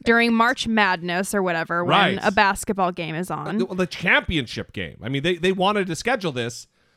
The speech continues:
Speaker 2: Look, this is a theory. There's no proof of this, but I believe there is collusion between Debbie Wasserman Schultz the chairman of the Democratic National Committee and the Clinton campaign.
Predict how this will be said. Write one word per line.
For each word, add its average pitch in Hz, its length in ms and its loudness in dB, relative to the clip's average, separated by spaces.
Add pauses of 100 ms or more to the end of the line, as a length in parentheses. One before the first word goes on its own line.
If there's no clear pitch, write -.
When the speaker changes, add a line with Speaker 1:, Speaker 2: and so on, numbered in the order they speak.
(600)
Speaker 2:
Look, 196 320 0 (1500)
this 240 280 -2
is 226 100 0
a 202 60 2
theory. 131 680 -2 (160)
There's 147 340 0
no 180 120 2
proof 214 440 4
of 113 140 -6
this, 107 260 -6
but 151 140 -2
I 254 220 4
believe 175 360 2
there 151 160 4
is 247 120 0
collusion 160 680 4
between 143 600 -2 (260)
Debbie 147 300 0
Wasserman 175 480 0
Schultz - 680 0 (800)
the 135 80 -2
chairman 208 500 4
of 175 80 -4
the 131 80 -6
Democratic 190 560 0
National 190 340 -2
Committee 123 520 0 (280)
and 170 200 0
the 147 340 0 (160)
Clinton 226 280 -4
campaign. 104 460 -4